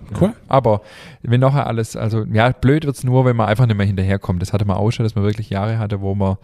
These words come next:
Speaker 1: äh, wo die Leute einfach warten musste. Das ist dann immer doof, wenn sie auch schon vorbestellt haben.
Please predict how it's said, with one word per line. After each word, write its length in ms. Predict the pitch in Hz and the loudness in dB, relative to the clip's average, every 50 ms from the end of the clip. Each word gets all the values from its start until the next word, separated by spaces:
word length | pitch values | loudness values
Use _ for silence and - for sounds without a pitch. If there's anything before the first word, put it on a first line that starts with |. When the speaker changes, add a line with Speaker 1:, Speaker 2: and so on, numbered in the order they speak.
| - - - - - - _ _ _ _ - - | -12 -20 -20 -20 -20 -20 _ _ _ _ -10 -4
Speaker 1:
äh, 260 | 110 98 95 92 90 90 | -2 0 0 0 -2 -2
wo 80 | 101 | -4
die 80 | 92 92 | -2 0
Leute 180 | 92 101 98 | 0 0 0
einfach 200 | 110 107 107 110 - | -2 -2 -4 -4 -4
warten 360 | - 92 92 98 101 - 131 | -4 -2 0 0 2 2 2
musste. 280 | 123 127 123 - - 123 | 2 2 0 -2 -4 -6
Das 200 | 117 - 104 104 | -4 -4 -4 -6
ist 120 | 110 - | -6 -6
dann 100 | - 95 | -6 -6
immer 160 | 98 92 92 90 | -6 -4 -6 -4
doof, 320 | - 98 98 120 127 127 | -4 -4 -4 -4 -4 -4
wenn 140 | - 113 110 | -6 -6 -6
sie 120 | 113 110 107 | -4 -4 -4
auch 80 | 110 | -4
schon 100 | 104 101 - | -6 -6 -8
vorbestellt 600 | - - 107 - - - - - 123 117 117 123 | -6 -4 -4 -4 -4 -6 -6 -4 -4 -2 -2 -2
haben. 220 | 123 117 113 113 | 0 0 0 -2